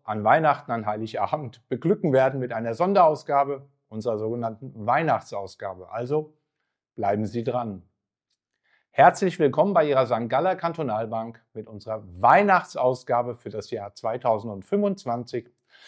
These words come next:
mit dem Titel Gedanken zum Jahresstart zweitausendsechsundzwanzig. Ich begrüße Sie recht herzlich. Mein Name ist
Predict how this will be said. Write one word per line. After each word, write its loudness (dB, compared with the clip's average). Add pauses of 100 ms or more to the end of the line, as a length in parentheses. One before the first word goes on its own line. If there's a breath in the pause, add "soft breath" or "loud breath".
(200 loud breath)
mit 4
dem 6
Titel 2 (480)
Gedanken 2
zum -4
Jahresstart 0
zweitausendsechsundzwanzig. -6 (1500)
Ich -6
begrüße 6
Sie 0
recht 0
herzlich. 2
Mein 4
Name 0
ist -14